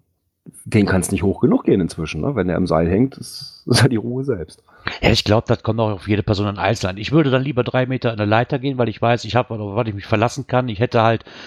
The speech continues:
Speaker 2: <clears throat> erst, erstmal persönlich hätte ich damit ein Problem, einfach nur einem blöden Seil zu vertrauen. <laughs>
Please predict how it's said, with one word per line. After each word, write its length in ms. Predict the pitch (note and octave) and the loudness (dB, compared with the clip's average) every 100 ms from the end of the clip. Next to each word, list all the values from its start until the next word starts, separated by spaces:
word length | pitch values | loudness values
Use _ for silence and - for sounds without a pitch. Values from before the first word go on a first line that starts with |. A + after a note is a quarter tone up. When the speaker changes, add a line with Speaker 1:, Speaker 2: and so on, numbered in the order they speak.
| - - | -18 -2
Speaker 2:
<clears throat> 200 | - E3 | 0 2
erst, 320 | C#3+ B2+ - | 2 0 -2
erstmal 340 | - D#3+ - E3 | 0 0 0 -6
persönlich 540 | - B2 A#2 D#3+ E3 | -4 -4 -2 -2 -2
hätte 120 | D3 C#3 | -4 -4
ich 60 | |
damit 340 | C#3 C3 C#3 - | -4 -4 -6 -10
ein 120 | B2 | -14
Problem, 420 | - A#2+ A#2 C#3 C#3+ _ _ - | -10 -6 0 0 0 _ _ -2
einfach 220 | B2+ A#2+ | -2 0
nur 160 | A#2+ - | -2 -2
einem 340 | A#2 A#2+ G#2+ | -6 -6 -8
blöden 280 | G#2 A#2 A2 | -2 -2 0
Seil 240 | G#2+ A#2 | 2 2
zu 100 | - | 2
vertrauen. 540 | - B2 - B3+ - A3+ | 0 0 4 4 4 -2
<laughs> 60 | - | -4